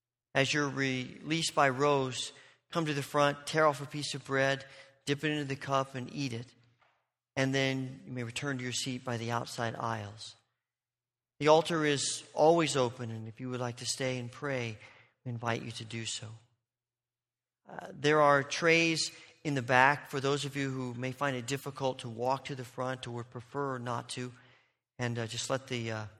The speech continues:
the usher know as your row is being released, and we'll be glad to serve you in your seat.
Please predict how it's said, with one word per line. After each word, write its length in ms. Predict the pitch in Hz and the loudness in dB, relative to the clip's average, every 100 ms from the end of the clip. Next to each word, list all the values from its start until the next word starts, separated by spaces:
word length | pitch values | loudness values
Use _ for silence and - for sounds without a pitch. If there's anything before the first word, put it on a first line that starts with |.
| _ | _
the 100 | 131 | 0
usher 260 | 127 120 127 | 2 2 -2
know 360 | 120 120 120 | 0 0 0
as 140 | 113 107 | -2 -6
your 180 | 113 110 | -8 -8
row 280 | 117 123 | -2 -2
is 80 | 117 | -2
being 260 | 117 117 113 | -6 -8 -8
released, 460 | 110 113 107 - - - _ - | -8 -8 -8 -10 -12 -20 _ -12
and 100 | 123 | -8
we'll 80 | 117 | -8
be 100 | 113 | -6
glad 240 | 120 117 | 0 0
to 80 | 110 | 0
serve 320 | - 120 113 | -4 -4 -6
you 100 | 110 | -8
in 100 | 104 | -10
your 100 | 101 | -10
seat. 340 | 98 - 101 | -8 -8 -12